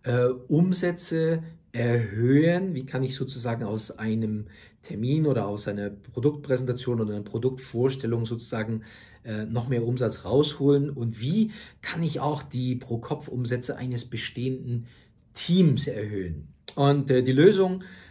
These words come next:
beziehungsweise die Antwort ist schnell gefunden. Die Antwort heißt, äh,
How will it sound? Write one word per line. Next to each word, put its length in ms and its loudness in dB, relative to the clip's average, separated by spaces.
beziehungsweise 480 2
die 100 0
Antwort 400 -2
ist 460 -6
schnell 560 2
gefunden. 460 -2
Die 120 -6
Antwort 640 -8
heißt, 460 -6
äh, 240 0